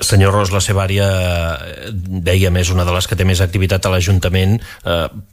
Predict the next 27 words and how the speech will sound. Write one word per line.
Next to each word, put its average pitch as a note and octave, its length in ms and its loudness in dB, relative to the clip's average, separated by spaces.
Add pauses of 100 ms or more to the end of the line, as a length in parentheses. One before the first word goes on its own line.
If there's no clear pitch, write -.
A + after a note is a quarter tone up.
(460)
hi A#2 60 2
ha G2 60 0
també A2 300 2
una A2 240 2
estratègia G2+ 640 0
a G#2 100 -4
llarg G2+ 240 -2
termini. G#2 440 2 (320)
Quins A2 180 0
serien A2 340 0
els E2 140 0
projectes F2 480 -2
més F2 160 2
estratègics, F2+ 720 -2 (240)
eh, - 80 -8
a E2 440 2
abordar? F2+ 520 2 (800)
Doncs E2+ 300 0
segurament E2 340 2
això, E2 300 0
a, D2 140 0 (680)
a D2+ 40 0
dos, F2 300 2
tres, F#2+ 240 0
quatre F2+ 300 0
anys E2+ 160 0
vista. D#2 380 -4